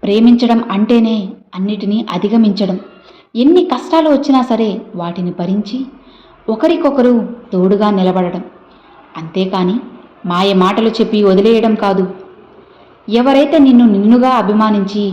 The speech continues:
అర్థం చేసుకుంటారో వాళ్ళని జన్మలో వదులుకోకు. ఎందుకంటే ప్రపంచంలో అతి కొద్ది మందే మనస్ఫూర్తిగా ఎదుటి వారిని అభిమానిస్తారు.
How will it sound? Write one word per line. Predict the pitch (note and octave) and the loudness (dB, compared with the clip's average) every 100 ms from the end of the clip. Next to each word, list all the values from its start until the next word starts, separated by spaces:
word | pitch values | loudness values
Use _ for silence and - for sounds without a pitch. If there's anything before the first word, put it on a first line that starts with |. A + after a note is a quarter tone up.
| G3 - | -8 -14
అర్థం | E3+ - G3+ | -12 -6 -4
చేసుకుంటారో | G3+ G3 - G3+ F#3+ F#3+ C4 B3 - - - - - | -2 -4 -4 -4 -2 -2 -2 -4 -12 -20 -20 -14 -4
వాళ్ళని | F#3 F#3 F#3 F3+ | -2 0 0 -2
జన్మలో | E3+ E3 G3 G#3 | -4 -4 0 2
వదులుకోకు. | F#3+ F#3 F#3 F3+ - F3 - - - - - - - | 2 0 -2 -4 -6 -14 -16 -20 -20 -20 -20 -20 -8
ఎందుకంటే | F3 E3 F#3 G3+ F#3+ A#3 C4+ - - - _ _ - | -6 -4 -4 -2 -2 -2 -4 -10 -20 -20 _ _ -6
ప్రపంచంలో | C4 E4+ E4+ D#4+ D4 C#4+ | -2 0 2 4 2 0
అతి | G3 A#3+ | -2 -2
కొద్ది | - G#3 C4 | 0 0 2
మందే | C4 A3+ A3 A3+ - - F#3 | 2 2 0 -2 -4 -10 -4
మనస్ఫూర్తిగా | F#3+ A#3 C#4 - C4+ C#4 C4 B3+ B3 G3+ - F3+ | 2 2 2 0 -2 0 0 2 0 -4 -12 -8
ఎదుటి | F3 F3+ G#3+ | -4 -2 -2
వారిని | A#3+ G3+ G3 | -2 -2 -4
అభిమానిస్తారు. | F#3+ F3+ F#3 F#3 F3 - F3 | -4 -2 0 0 -2 -8 -12